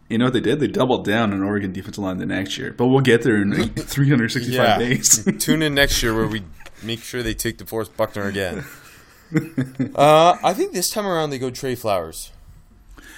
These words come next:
Speaker 1: I think that <laughs> makes a lot more sense,
Speaker 2: Yeah,
Speaker 1: yeah.
Speaker 2: just, like, Armstead was this weird tweener on upside. No one really liked the pick. Everyone kinda knew Buckner
Speaker 1: No.
Speaker 2: was the better player, too.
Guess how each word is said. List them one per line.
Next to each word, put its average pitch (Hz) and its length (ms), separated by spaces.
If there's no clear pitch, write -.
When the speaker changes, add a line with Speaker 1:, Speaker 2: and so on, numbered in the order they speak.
Speaker 1:
I 135 100
think 135 160
that 135 160
<laughs> - 400
makes - 180
a 117 100
lot 113 340
more 117 180
sense, 107 340
Speaker 2:
Yeah, 147 180
Speaker 1:
yeah. 123 40
Speaker 2:
just, 120 220
like, 160 180
Armstead 151 400
was 196 140
this 196 140
weird 110 380
tweener 117 440
on 104 100
upside. 101 400
No 104 80
one 120 180
really 120 240
liked 95 240
the 107 80
pick. 107 320
Everyone 104 320
kinda 110 240
knew 98 220
Buckner 101 320
Speaker 1:
No. 104 60
Speaker 2:
was 101 100
the 107 80
better 95 240
player, 95 340
too. 98 440